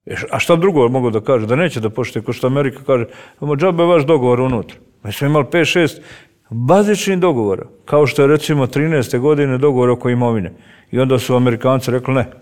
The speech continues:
jer su htjeli više, da razvlaste još više Republiku Srpsku”,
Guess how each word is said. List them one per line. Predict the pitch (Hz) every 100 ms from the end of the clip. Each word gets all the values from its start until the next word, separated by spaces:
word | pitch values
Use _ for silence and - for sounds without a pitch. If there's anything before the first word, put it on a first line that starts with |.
| - _
jer | 117
su | 110 -
htjeli | 135 120
više, | 127 127 - - _
da | 110
razvlaste | 113 117 123 110 117
još | 120 113
više | 131 117 107
Republiku | 95 110 101 98
Srpsku”, | 131 131 147